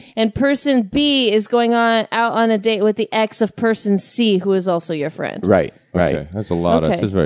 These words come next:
Speaker 2: Yeah,
Speaker 3: complicated.
Speaker 2: yeah. But it's like,
Speaker 3: And
Speaker 2: and
Speaker 3: you're
Speaker 2: then so he
Speaker 3: upset.
Speaker 2: started asking questions about her.
Speaker 3: Oh, I get it now.
Speaker 2: And then knowing that it was a bad breakup.
Speaker 3: Knowing, yeah,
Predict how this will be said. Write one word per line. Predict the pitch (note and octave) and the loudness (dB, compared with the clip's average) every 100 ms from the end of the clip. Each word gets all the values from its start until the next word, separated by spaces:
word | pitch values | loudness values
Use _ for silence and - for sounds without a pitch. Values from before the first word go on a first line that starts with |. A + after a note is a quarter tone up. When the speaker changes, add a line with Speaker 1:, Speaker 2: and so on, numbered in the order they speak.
| C2+ | -2
Speaker 2:
Yeah, | |
Speaker 3:
complicated. | D2 C#2 C3 G#2+ C#2+ C#2 | -6 -2 0 0 -2 -8
Speaker 2:
yeah. | - | -6
But | - C3 | -2 0
it's | C3 - | -2 -2
like, | D3+ B2 - - - _ _ | 0 0 -4 -20 -20 _ _
Speaker 3:
And | - | 0
Speaker 2:
and | C3 | 2
Speaker 3:
you're | D3 | 2
Speaker 2:
then | F3+ | 2
so | F3 | 2
he | G#2 | 4
Speaker 3:
upset. | - D#3+ | 2 0
Speaker 2:
started | G3 E3+ D#3+ | 0 0 2
asking | B2+ C3+ - C#3 | 2 0 0 -4
questions | - E3 - B2 G#2+ G#2 | 0 0 0 0 0 0
about | F#2+ A2 B2 | 2 2 2
her. | E2 F2 F#2 F#2+ F2 F2+ C3+ | 0 -2 2 2 4 2 2
Speaker 3:
Oh, | A2 A2 A2+ A2+ G#2+ | 0 -2 -4 -4 -4
I | G#2 | -4
get | F#2+ E2 | -4 -4
it | D#2+ | 0
now. | A#2+ | 2
Speaker 2:
And | B2+ | 2
then | C3 C3 B2+ - | 4 4 2 2
knowing | C3 C#3 D3 | 2 4 2
that | C3 A#2+ | 2 0
it | |
was | A2 G#2+ | 0 0
a | |
bad | G#2 A#2+ A2 C3 C3 | -2 0 2 2 2
breakup. | G#2+ F#2+ F#2 D#2+ E2 - | 2 2 2 0 0 -2
Speaker 3:
Knowing, | F2+ E2+ E2+ E2+ E2+ | -4 -4 -2 -2 -4
yeah, | D2+ E2 E2 E2+ | -4 -4 -4 -4